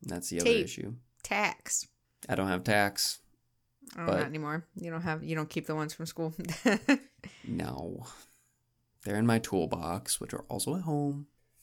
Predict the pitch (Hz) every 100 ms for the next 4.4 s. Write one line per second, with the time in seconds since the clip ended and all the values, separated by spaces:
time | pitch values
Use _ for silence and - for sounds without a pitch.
0 | - - - 95 92 98 - - 101 95
1 | 95 95 - - 90 113 - _ - 117
2 | 110 - - _ _ - 110 107 110 110
3 | 107 107 113 110 113 107 104 104 - 104
4 | 98 98 101